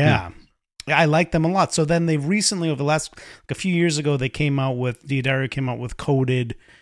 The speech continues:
Speaker 2: um, strings, electric strings are called the X Ts, and I've tried them, and I like them quite a bit as well. I'll tell you what, a lot of people hate coated strings. They just feel like they're a little bit thicker and just, they don't have the same feel. I, I'll tell, I really like the X Ts a lot.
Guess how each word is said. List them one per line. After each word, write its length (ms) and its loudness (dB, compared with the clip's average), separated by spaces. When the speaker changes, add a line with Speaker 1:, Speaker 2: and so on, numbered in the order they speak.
Speaker 2:
um, 300 -2
strings, 600 -2
electric 500 -4
strings 340 -2
are 40 -10
called 200 -2
the 140 -4
X 240 -2
Ts, 280 0
and 80 2
I've 120 0
tried 240 0
them, 160 2
and 120 2
I 100 6
like 260 4
them 160 6
quite 240 4
a 60 4
bit 180 0
as 140 2
well. 100 2
I'll 60 2
tell 160 -2
you 80 2
what, 180 2
a 80 -2
lot 160 4
of 60 -4
people 240 4
hate 360 0
coated 360 2
strings. 320 0
They 80 0
just 240 -4
feel 180 0
like 160 -2
they're 120 -2
a 60 -2
little 220 -2
bit 220 -6
thicker 560 -2
and 120 -2
just, 280 -4
they 80 -2
don't 160 0
have 160 0
the 80 -4
same 320 0
feel. 480 -2
I, 220 -4
I'll 160 -4
tell, 200 -4
I 100 2
really 260 4
like 220 2
the 140 0
X 200 -2
Ts 240 -2
a 60 -2
lot. 520 -2